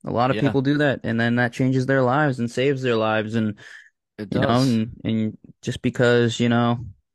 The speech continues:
Speaker 1: what I was gonna say, I'll say it anyways, but I didn't know that, um, person had passed. Um,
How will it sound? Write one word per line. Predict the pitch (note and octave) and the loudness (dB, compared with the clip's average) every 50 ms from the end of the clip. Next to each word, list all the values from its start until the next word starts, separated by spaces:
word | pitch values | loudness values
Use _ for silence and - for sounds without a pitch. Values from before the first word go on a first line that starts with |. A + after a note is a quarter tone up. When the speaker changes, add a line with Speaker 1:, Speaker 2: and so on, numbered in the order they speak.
| _ _ _ _ _ | _ _ _ _ _
Speaker 1:
what | C3 B2 | 2 4
I | A#2+ | 4
was | A#2 A#2 | 2 2
gonna | A2+ C3 C3+ B2+ A#2 | 2 2 0 0 0
say, | - - A#2 A2+ | 2 2 2 4
I'll | A2 A2+ | 2 2
say | - - B2+ A#2+ A2+ | 0 2 2 2 4
it | A2+ | 2
anyways, | A2 A2+ A2 G#2+ G#2+ G#2 G#2 G#2 G2+ | 2 2 2 2 0 0 0 -2 -2
but | - G#2+ G#2 | -2 -2 -2
I | G#2+ | 0
didn't | G2+ G#2+ G#2 G2+ | -2 -4 -4 -4
know | G2+ G#2 G#2 | -4 -4 -2
that, | G#2 G#2 G2+ - _ _ _ _ _ _ _ _ _ _ _ | -2 -4 -4 -6 _ _ _ _ _ _ _ _ _ _ _
um, | - A#2+ A2 G#2 G#2 G2+ G#2 G#2+ - - - _ _ _ _ _ _ _ _ _ _ _ _ _ _ | -4 -2 0 0 -2 -2 -4 -6 -10 -16 -20 _ _ _ _ _ _ _ _ _ _ _ _ _ _
person | - C3 A#2+ A2+ - A2+ | 0 0 0 0 -2 -2
had | G#2+ G#2+ G2+ - | -2 -2 -2 0
passed. | - A2+ A2 G#2+ G#2+ G#2+ - - - - - | 0 0 2 2 0 0 -2 -6 -10 -8 -4
Um, | - A2+ G#2+ G#2 G#2 G2+ F#2+ G2 - - - | -2 0 0 0 0 -2 -4 -6 -8 -10 -20